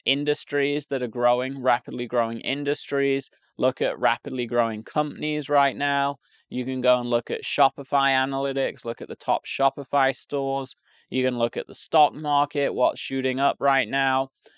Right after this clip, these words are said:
Um, so there's so many ways to analyze the industry.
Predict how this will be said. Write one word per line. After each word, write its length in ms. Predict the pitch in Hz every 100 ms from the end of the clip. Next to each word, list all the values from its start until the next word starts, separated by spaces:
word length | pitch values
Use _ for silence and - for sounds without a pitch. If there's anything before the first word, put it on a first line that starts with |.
| _
Um, 340 | - 120 113 117
so 140 | -
there's 140 | 143
so 200 | - 165
many 220 | 170 156 135
ways 420 | 127 131 135 135
to 140 | -
analyze 640 | 104 131 131 139 143 160 165
the 180 | 131 117
industry. 580 | 135 151 - 175 185